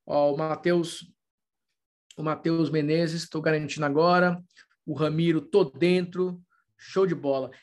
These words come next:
Existem nichos onde uma mentoria é mais viável ou serve pra tudo? Cara, existem nichos que é mais viável.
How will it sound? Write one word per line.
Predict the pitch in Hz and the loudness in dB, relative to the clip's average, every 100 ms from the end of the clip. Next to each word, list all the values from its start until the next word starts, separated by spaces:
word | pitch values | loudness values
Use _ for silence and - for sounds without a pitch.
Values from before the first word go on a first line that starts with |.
| - | -8
Existem | 214 226 320 285 214 | -4 -4 -4 -4 -2
nichos | 190 208 - 165 - | -2 -4 -6 -10 -2
onde | 190 | 0
uma | 185 | 2
mentoria | 180 175 165 | 0 0 0
é | 165 170 | 0 -2
mais | 165 156 | -2 -2
viável | 147 185 170 160 | 2 2 0 -4
ou | 160 | -6
serve | 165 170 | -4 -2
pra | 170 175 | -2 -4
tudo? | 151 139 | -6 -8
Cara, | - 170 160 139 - _ _ | -4 -2 0 -2 -6 _ _
existem | 170 160 180 190 | -10 -8 -4 -2
nichos | 170 156 - 175 | -2 -4 -8 -6
que | |
é | 170 | -4
mais | 156 151 | -2 -2
viável. | 156 110 - | -4 -4 -6